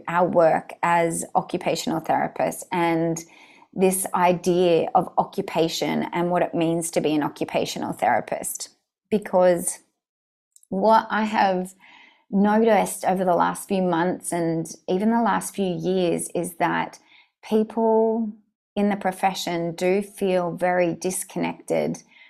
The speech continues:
to our title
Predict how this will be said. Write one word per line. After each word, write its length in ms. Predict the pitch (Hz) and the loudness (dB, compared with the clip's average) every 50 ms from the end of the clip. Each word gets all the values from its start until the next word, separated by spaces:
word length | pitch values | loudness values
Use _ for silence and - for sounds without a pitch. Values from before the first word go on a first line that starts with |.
| _ _ _ - | _ _ _ -14
to 840 | - - - 202 180 175 175 170 170 170 170 170 170 170 165 170 175 - _ _ _ _ _ _ _ _ _ _ _ _ _ _ _ _ _ _ - | -10 -4 -2 0 0 2 2 2 2 2 2 2 0 0 -2 -4 -8 -10 _ _ _ _ _ _ _ _ _ _ _ _ _ _ _ _ _ _ -4
our 480 | - 170 170 160 160 160 170 160 - - - _ _ - | 0 2 4 6 6 6 4 2 0 -4 -10 _ _ -16
title 800 | - - - 160 160 190 196 - - 285 330 403 466 427 440 | -14 -8 -2 0 0 0 0 -2 0 0 2 2 0 -2 -4